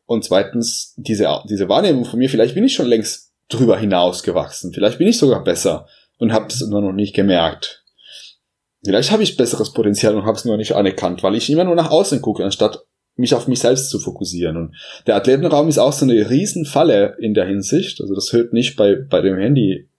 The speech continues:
auf oder bei den sozialen Medien, sondern auch live kommt dieses Spielchen von, boah, sieht er krass aus, boah, bin ich scheiße, bin ich zu schlecht. Athleten, die, die als Begleiter dabei sind und Backstage gucken und denken, oh, die sind alle so gut und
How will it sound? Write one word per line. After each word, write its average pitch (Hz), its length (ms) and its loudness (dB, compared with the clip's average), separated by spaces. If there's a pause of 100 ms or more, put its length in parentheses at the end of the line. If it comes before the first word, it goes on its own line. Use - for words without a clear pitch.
(180)
auf 95 480 0 (540)
oder - 240 -6
bei 90 140 0
den 92 140 -4
sozialen 101 460 0
Medien, 120 360 2
sondern 104 440 0 (580)
auch 107 220 0
live 120 720 2
kommt 107 240 0
dieses 104 240 -2
Spielchen 127 520 0
von, 104 300 -2
boah, 104 260 2
sieht 123 140 -2
er 95 80 0
krass 135 360 -2
aus, 135 320 0
boah, 98 240 2
bin 107 120 2
ich 107 140 -4
scheiße, 117 540 2
bin 104 120 -2
ich 104 120 -8
zu 107 80 -10
schlecht. - 520 0 (380)
Athleten, 120 440 0
die, 113 280 -4 (220)
die 101 340 -4 (640)
als 113 200 0
Begleiter 117 420 2
dabei 95 280 0
sind 104 180 -8
und 92 120 -10
Backstage 139 440 -2
gucken 147 260 -2
und 104 80 -6
denken, 110 320 -2
oh, 104 240 -6
die 104 80 -2
sind 104 120 -6
alle 110 160 2
so 107 140 -4
gut 139 240 2
und 107 220 -6